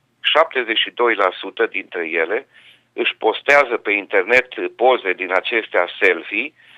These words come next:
eh, în care nu apare imaginea tipului lor, fața, ci anumite părți ale corpului, eh, mai ales acelea, eh, cu privire la care ele sunt, eh,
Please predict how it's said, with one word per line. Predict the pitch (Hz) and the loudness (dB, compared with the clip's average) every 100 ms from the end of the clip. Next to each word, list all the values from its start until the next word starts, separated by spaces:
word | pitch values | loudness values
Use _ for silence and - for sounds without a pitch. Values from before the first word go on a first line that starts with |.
| - _ - | -20 _ -4
eh, | 113 107 | 0 0
în | 123 123 | 0 -2
care | - 139 175 170 151 | 2 4 6 4 2
nu | 131 151 220 254 - - | -2 -4 -2 -2 -4 2
apare | 143 160 143 143 135 | 2 4 6 8 8
imaginea | 127 107 113 127 139 135 127 123 113 - - | 4 2 0 2 2 2 -2 2 2 2 -2
tipului | - 123 98 98 | -4 -2 -4 -2
lor, | 92 90 101 107 - | 2 4 4 2 2
fața, | 98 87 - 127 170 - _ _ _ | 4 4 4 4 4 0 _ _ _
ci | - 147 | 0 2
anumite | - 135 147 180 165 | 4 2 2 0 0
părți | 151 196 180 - | 2 4 4 4
ale | 127 107 | 2 2
corpului, | - 98 92 - 92 107 147 - - - - _ | 2 2 2 0 -4 -4 -6 -10 -20 -20 -20 _
eh, | - 110 110 101 101 107 107 | -2 2 2 2 0 -4 0
mai | 143 | 2
ales | 160 156 147 | 4 2 2
acelea, | 135 - 151 143 139 - | 0 0 2 2 2 -2
eh, | 123 117 - _ _ _ _ - | -4 -4 -6 _ _ _ _ -20
cu | 104 | -6
privire | 120 117 143 | -4 -2 0
la | 127 127 | 2 2
care | 147 139 | 2 2
ele | 135 139 131 - | 4 2 0 -2
sunt, | 139 131 131 | -6 -6 -6
eh, | 123 | -4